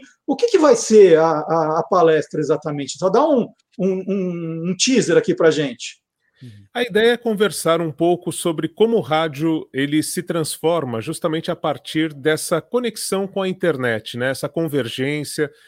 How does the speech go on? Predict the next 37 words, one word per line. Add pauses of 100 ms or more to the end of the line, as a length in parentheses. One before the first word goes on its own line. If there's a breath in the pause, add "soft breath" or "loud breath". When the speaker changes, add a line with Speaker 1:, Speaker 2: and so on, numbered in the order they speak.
(200 soft breath)
Speaker 2:
Então,
a
gente
vai
trazer
algumas
ferramentas,
inclusive
pra
quem
é
músico, (320)
porque
a
Casa
Mário
de
Andrade
tem
muito
esse
público
como
a
arte,
né?
Enfim. (540 soft breath)
Então,
como
que
o
rádio
tem
sido
usado
pra
educação,